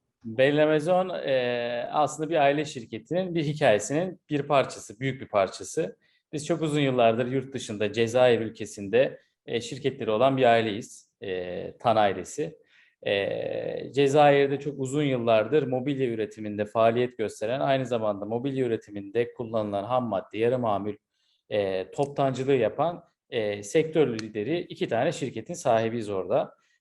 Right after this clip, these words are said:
Bendeniz de mobilya sektörünün içerisinde büyüdüm. E, ilkokul çağlarından itibaren, e, fabrikada çıraklıktan, e, üniversite yıllarında,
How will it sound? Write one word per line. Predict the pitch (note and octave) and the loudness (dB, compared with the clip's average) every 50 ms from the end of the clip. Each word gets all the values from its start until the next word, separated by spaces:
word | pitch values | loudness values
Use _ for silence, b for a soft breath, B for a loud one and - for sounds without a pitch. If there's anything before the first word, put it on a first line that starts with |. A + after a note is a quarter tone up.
| b - | b 2
Bendeniz | E3 E3 E3+ F3 E3+ E3+ D#3 D3 C#3+ | 6 6 6 6 4 0 0 0 0
de | F3+ | 0
mobilya | F3+ F3 E3+ E3 F3 D#3+ C#3+ C3+ B2 | 0 0 0 0 -2 -2 -2 -4 -4
sektörünün | B2+ - E3 D3+ D#3+ - B2 D3+ F3+ | -2 -2 -4 -4 -4 -6 -6 -6 -4
içerisinde | D#3+ D#3 D3+ C3+ B2+ - C#3+ C#3+ B2 | -2 -2 -2 -2 -2 -2 -4 -2 -2
büyüdüm. | A#2+ A2+ G#2+ G2+ A2 A#2+ C#3 C#3+ - _ - - | -2 -2 -4 -2 -4 -6 -6 -8 -14 _ -6 -2
E, | A2 G#2+ A2 A2 A2+ A#2 B2 - - - | 0 0 0 0 0 -2 -4 -6 -8 -6
ilkokul | - C#3+ B2+ - C#3+ C#3 C3 B2+ B2 | -4 -4 0 0 -2 0 -2 -4 -4
çağlarından | B2+ C3 B2 B2 B2 B2 B2+ B2+ C3+ C3+ B2 A2+ | 0 4 4 4 6 4 2 0 0 -2 -2 -2
itibaren, | A2 - A2+ G#2+ A2 A2 A2 A#2+ C3 C3+ C#3+ C#3 _ _ _ _ _ _ - | -6 -6 -2 0 2 2 4 4 2 0 -2 -8 _ _ _ _ _ _ -10
e, | - A#2+ A#2 | -6 -6 -4
fabrikada | A#2 - C#3 C3+ A#2+ B2 A#2 - A#2 G2+ G#2 | -2 0 -2 -2 -2 -2 -6 -6 -6 -6 -6
çıraklıktan, | G2+ - - C#3+ B2+ A2 - - A2+ - - - A#2+ B2+ C#3 C3 - b b b b _ - | -8 -2 2 2 2 2 0 -6 -12 -10 -4 -2 -2 -2 -2 -4 -12 b b b b _ -8
e, | C3 B2+ A2+ A2 A2 G#2 G#2+ - - | -4 0 2 2 2 2 0 0 -2
üniversite | C#3+ C#3 C3+ C3+ C3 C3 B2+ C3 - C3+ | 0 2 4 4 4 4 2 -2 -6 -4
yıllarında, | B2+ B2 A#2+ A2+ A2+ A2 G#2+ G#2+ G#2+ A2 C#3 D3+ D#3 D#3 D#3 - | -4 -4 -2 -2 -2 -2 -2 -2 0 4 4 6 6 4 2 -6